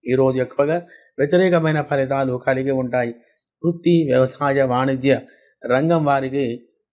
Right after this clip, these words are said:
కంప్యూటర్ మరియు ఎలక్ట్రికల్ రంగం వారికి, చేనేత, వస్త్ర వ్యాపారులకు మంచి ఫలితాలు కలిగి ఆనందమైనటువంటి ఒక జీవనం గడపగలరు. మరియు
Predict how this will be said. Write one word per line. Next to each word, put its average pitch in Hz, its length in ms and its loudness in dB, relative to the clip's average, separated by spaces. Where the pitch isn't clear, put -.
కంప్యూటర్ 151 520 -2
మరియు 127 260 -4
ఎలక్ట్రికల్ 147 580 -2
రంగం 127 340 -2
వారికి, 131 480 -2
చేనేత, 143 460 0
వస్త్ర 123 440 -2
వ్యాపారులకు 135 840 0
మంచి 165 260 4
ఫలితాలు 143 640 0
కలిగి 170 340 0
ఆనందమైనటువంటి 156 840 0
ఒక 139 160 -2
జీవనం 135 420 -2
గడపగలరు. 127 600 0
మరియు 135 360 2